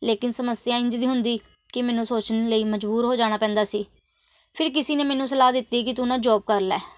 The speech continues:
ਖਾਲੀ ਘਰ ਬੈਠ ਬੈਠ ਕੇ ਜ਼ਿਆਦਾ ਸੋਚਣ ਨਾਲ ਤੂੰ ਆਪਣੀ ਤਬੀਅਤ ਹੋਰ ਖਰਾਬ ਕਰ ਲੈਣੀ ਹੈ। ਦੋਸਤੋ, ਮੈਨੂੰ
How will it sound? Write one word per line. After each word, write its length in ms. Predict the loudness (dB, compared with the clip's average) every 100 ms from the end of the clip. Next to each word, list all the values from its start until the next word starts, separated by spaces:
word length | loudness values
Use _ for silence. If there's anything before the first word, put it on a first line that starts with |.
| _ 0
ਖਾਲੀ 300 | 0 2 -4
ਘਰ 440 | -6 4 4 6
ਬੈਠ 260 | 4 2 4
ਬੈਠ 200 | 0 2
ਕੇ 160 | -2
ਜ਼ਿਆਦਾ 300 | 0 2 2
ਸੋਚਣ 360 | 0 -4 -2 -2
ਨਾਲ 140 | -2
ਤੂੰ 100 | -2
ਆਪਣੀ 200 | -2 -2
ਤਬੀਅਤ 300 | -2 -2 -2
ਹੋਰ 160 | -2 -2
ਖਰਾਬ 260 | -2 -2 -2
ਕਰ 120 | -4
ਲੈਣੀ 320 | -4 -6 -8
ਹੈ। 60 | -10 -16 _ _ -20 -20 _ _ _ _ _ _ _ _ _ _ _ -20 _ 0
ਦੋਸਤੋ, 420 | 0 2 2 4
ਮੈਨੂੰ 440 | 4 2 2 2